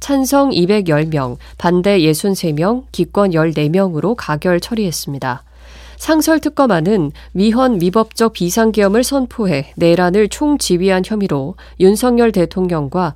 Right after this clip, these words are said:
한덕수 총리, 국민의힘 추경호 전 원내대표, 박안수 전 계엄사령관, 여인형 전 방첩사령관을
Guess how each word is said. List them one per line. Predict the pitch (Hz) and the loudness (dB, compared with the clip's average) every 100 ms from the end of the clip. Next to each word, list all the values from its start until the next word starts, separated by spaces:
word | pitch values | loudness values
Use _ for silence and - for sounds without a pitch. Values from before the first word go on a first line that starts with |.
| - | -12
한덕수 | - 269 262 254 - 254 | -8 -2 0 -2 -2 -4
총리, | 240 214 156 127 - - | -2 -2 -2 -4 -8 -18
국민의힘 | - 196 202 202 202 262 208 | -2 2 4 4 2 0 0
추경호 | - 285 302 277 277 | -2 -2 0 2 0
전 | 262 180 165 | 0 0 0
원내대표, | 147 160 175 160 - 131 120 - - - | -2 -2 -2 -4 -6 -8 -10 -14 -20 -6
박안수 | 185 190 214 214 233 | -2 0 0 0 0
전 | 196 185 185 | 2 2 0
계엄사령관, | - 156 180 - 214 190 180 131 123 - - - - | -2 -2 -2 -2 -4 -4 -4 -6 -6 -14 -20 -8 0
여인형 | 180 220 220 247 202 156 | 2 4 2 2 0 0
전 | 196 190 | 0 0
방첩사령관을 | 196 151 151 196 196 180 175 180 160 139 185 165 | 0 -4 -2 -4 -4 -4 -2 -2 -4 -2 -2 -4